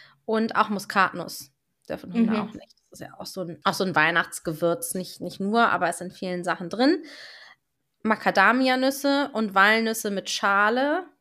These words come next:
Speaker 1: Das haben
Speaker 2: Mhm.
Speaker 1: wahrscheinlich einige auch schon mal gehört, dass die Walnussschalen, da ist so
Speaker 2: Ja.
Speaker 1: eine, ja, kann so, kann sich so eine Art von, von Pilz entwickeln, so eine Art von Schimmelpilz, der giftig sein kann. Abgesehen davon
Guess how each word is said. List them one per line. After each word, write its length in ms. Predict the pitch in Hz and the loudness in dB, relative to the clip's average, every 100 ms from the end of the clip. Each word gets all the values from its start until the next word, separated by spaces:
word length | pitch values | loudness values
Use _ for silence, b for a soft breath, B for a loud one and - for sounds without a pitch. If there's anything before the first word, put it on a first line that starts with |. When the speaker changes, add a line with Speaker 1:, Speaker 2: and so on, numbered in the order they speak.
| _ _ | _ _
Speaker 1:
Das 160 | - - | -18 -8
haben 120 | 202 | -2
Speaker 2:
Mhm. 0 | |
Speaker 1:
wahrscheinlich 320 | 233 220 226 185 | 0 2 0 -2
einige 300 | 196 185 - | -6 -6 -8
auch 80 | - | -8
schon 120 | 240 | -8
mal 120 | 226 | -6
gehört, 320 | 220 220 - | -6 -6 -8
dass 80 | - | -10
die 140 | - | -8
Walnussschalen, 880 | 196 185 196 196 - 214 202 202 208 208 B B B | -4 -2 -4 -6 -6 -4 0 0 -2 -8 B B B
da 120 | - 190 | -2 -2
ist 160 | 208 | 0
so 80 | 226 | 0
Speaker 2:
Ja. 20 | |
Speaker 1:
eine, 400 | 190 190 190 180 - _ | -2 -2 -4 -6 -10 _
ja, 240 | 202 185 | -2 -2
kann 260 | 185 196 208 | -2 -4 -6
so, 160 | 196 - - | -6 -10 -6
kann 160 | 220 | -4
sich 140 | 214 208 | -4 -4
so 80 | 196 | -4
eine 160 | 190 | 0
Art 200 | 180 190 | 0 0
von, 480 | - 180 185 185 180 _ | -4 -10 -10 -14 -18 _
von 360 | _ - 196 185 - | _ -12 -10 -10 -10
Pilz 380 | - 233 233 233 | 0 4 4 2
entwickeln, 500 | - 202 202 202 196 | -6 -6 -6 -6 -6
so 80 | 185 | -4
eine 100 | 170 | -4
Art 120 | 185 | -4
von 120 | 175 | -6
Schimmelpilz, 600 | - 208 208 208 214 196 | -6 -4 -6 -4 -6 -6
der 120 | - 185 | -8 -8
giftig 360 | 208 - 202 | -10 -10 -10
sein 240 | - 190 196 | -4 -4 -2
kann. 220 | 202 196 | -2 0
Abgesehen 400 | 190 196 180 180 | -2 -4 -4 2
davon 520 | 180 202 190 180 180 | 4 2 -2 -8 -14